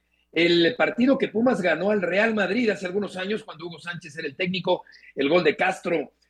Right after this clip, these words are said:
de media distancia con Kikín Fonseca, con Leandro Augusto, entre unos jugadores de aquella época del equipo universitario, y Pumas, sin descuidar la liga,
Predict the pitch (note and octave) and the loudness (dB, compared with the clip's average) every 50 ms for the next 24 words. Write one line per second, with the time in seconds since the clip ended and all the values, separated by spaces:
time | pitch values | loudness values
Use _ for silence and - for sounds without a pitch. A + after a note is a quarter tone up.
0 | _ - D3+ C#3 C3+ C3 D#3+ E3+ E3+ C#3+ C#3+ C3+ - - E3+ F#3 G3 F#3 C#3 - | _ -8 -2 -2 0 0 2 0 0 2 0 -2 -4 -4 -4 -4 -4 -4 -4 -4
1 | F3 - - D#3+ D3 C#3+ B2+ C#3 C3 - E3+ E3+ - D3+ C#3 C3+ - - G3 G3 | -4 -4 -4 -4 -6 -6 -6 -6 -8 -8 -8 -6 -4 -4 -6 -6 -4 -2 -2 -2
2 | F#3 - - F3 D#3+ - - D3 D3 C#3+ C#3 C#3 C3+ C3 G#2+ - _ - - - | -2 0 0 0 0 0 -2 -2 -2 -2 -2 -2 -4 -6 -6 -10 _ -18 -6 0
3 | C#3+ D#3 E3+ E3+ D3+ D3+ C3+ C3+ C3+ C#3+ G#3 C#4 C4+ G3+ - - G#3 F#3+ F3+ D#3+ | 2 2 2 2 4 4 4 4 4 6 8 8 8 6 4 2 0 0 0 0
4 | D#3 E3+ E3+ E3 C#3+ - D#3 C#3 D3 D#3 D#3 C#3+ D3 C3 - E3 D#3 D#3 D3 C#3 | -2 -4 -4 -6 -4 -2 0 2 2 2 2 2 0 0 0 0 0 0 0 -2
5 | C#3+ D3+ C#3+ C3 B2+ C3 D#3 E3 F3 F#3 G3 F3+ A3+ G#3+ E3+ G3+ F#3+ G#3+ A#3 A3+ | -2 -2 -2 -2 -2 -4 -4 -2 0 2 2 0 0 0 0 2 4 4 4 2
6 | - - - _ _ - - - _ - F#3+ A3 B3+ C4 - - - B3+ A#3+ A#3+ | 2 0 -6 _ _ -20 -20 -16 _ 0 4 6 6 4 4 2 0 0 2 2
7 | A#3+ B3+ G3+ - G3+ F#3+ E3+ F#3 F3 - - F3+ E3+ E3+ F#3+ G#3+ A#3+ B3 A#3 G#3+ | 2 0 0 -2 -4 -2 0 -2 -2 -4 -4 -2 2 4 4 4 4 4 2 2
8 | A3 A3 G#3 A#3 C4 C4 - - | 2 4 4 2 2 0 -4 -12